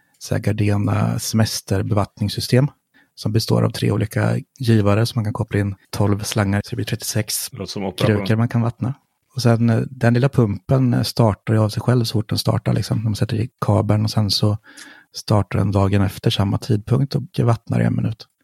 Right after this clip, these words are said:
Speaker 1: Och då tänkte jag att jag var lite smart och satte en smartplugg i den. Då kan jag bara starta den, så vattnar den en minut precis när jag vill utan att följa deras schema.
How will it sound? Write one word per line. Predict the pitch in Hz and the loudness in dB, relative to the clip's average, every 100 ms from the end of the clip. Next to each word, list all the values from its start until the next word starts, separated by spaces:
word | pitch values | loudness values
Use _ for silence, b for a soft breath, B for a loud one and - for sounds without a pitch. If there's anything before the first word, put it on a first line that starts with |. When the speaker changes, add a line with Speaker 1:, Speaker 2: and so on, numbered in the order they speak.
| _ _ - | _ _ -2
Speaker 1:
Och | |
då | 110 | 2
tänkte | 113 113 | 2 0
jag | 101 | 0
att | |
jag | 107 | 0
var | 107 | 0
lite | - | -2
smart | - 135 | 0 0
och | - | 0
satte | 117 - 117 | -4 -2 -2
en | 107 | -2
smartplugg | - 107 - - 139 | 0 -2 0 0 2
i | |
den. | 120 135 - B B B - | 2 2 -4 B B B -12
Då | 117 | 0
kan | 127 | 2
jag | 113 | 2
bara | 110 | 0
starta | - 104 - 123 | 0 0 0 -2
den, | |
så | - | 0
vattnar | 110 - 113 104 | -2 -2 -2 -2
den | - | -2
en | 117 104 | -2 0
minut | 107 - - - | 0 -2 -8 -4
precis | 107 98 | -2 0
när | 107 | 0
jag | |
vill | 143 113 _ _ - | 0 -2 _ _ -2
utan | 110 - 107 | -2 0 0
att | 104 - | 0 0
följa | 107 110 | 0 2
deras | 117 | 0
schema. | - 120 | 2 0